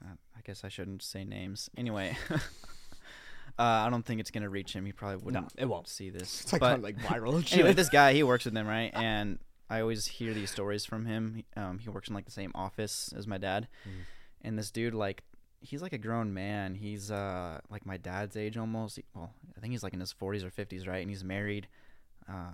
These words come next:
Speaker 1: think he has kids.
Speaker 2: Mm.
Speaker 1: Um, and he's always talking to his wife at, like, at work too.
Speaker 2: Mm.
Speaker 1: Um, so they, they work, like, a nine-to-five at a manufacturing company,
Speaker 2: Mm.
Speaker 1: and, right? So, um, what they do is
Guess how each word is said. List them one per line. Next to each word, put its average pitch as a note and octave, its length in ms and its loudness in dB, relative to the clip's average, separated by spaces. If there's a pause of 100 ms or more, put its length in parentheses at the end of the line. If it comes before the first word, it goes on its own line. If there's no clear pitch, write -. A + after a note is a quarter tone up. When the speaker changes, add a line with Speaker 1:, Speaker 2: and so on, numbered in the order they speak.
(120)
Speaker 1:
think A#2 80 -6
he G#2+ 40 -6
has F#2 160 -6
kids. F#2 380 -6 (140)
Speaker 2:
Mm. G2 360 -12
Speaker 1:
Um, F#2+ 340 -4
and G2 140 -6
he's A2 320 -6
always G#2 180 -4
talking G2+ 220 -2
to F#2+ 60 -4
his F2 120 -8
wife F#2+ 400 -4 (400)
at, - 140 -8
like, F#2 140 -10
at F2+ 160 -6
work F2+ 220 -8
too. F2+ 260 -10 (260)
Speaker 2:
Mm. - 60 -12
Speaker 1:
Um, F2 380 -10 (160)
so - 140 -12
they, G#2 160 0
they A#2+ 200 -2
work, C#3+ 220 6
like, G2+ 180 0
a F#2 260 -4
nine-to-five F#2 600 -4
at F#2 80 -6
a F2+ 40 -6
manufacturing F#2 840 -4 (380)
company, F2 380 -8 (140)
Speaker 2:
Mm. G2+ 120 -6
Speaker 1:
and, - 140 -8 (100)
right? E2+ 240 -6
So, F#2+ 260 -4 (540)
um, F2+ 360 -4 (160)
what G2 120 -6
they G2 80 -2
do F#2 240 -4
is - 220 -6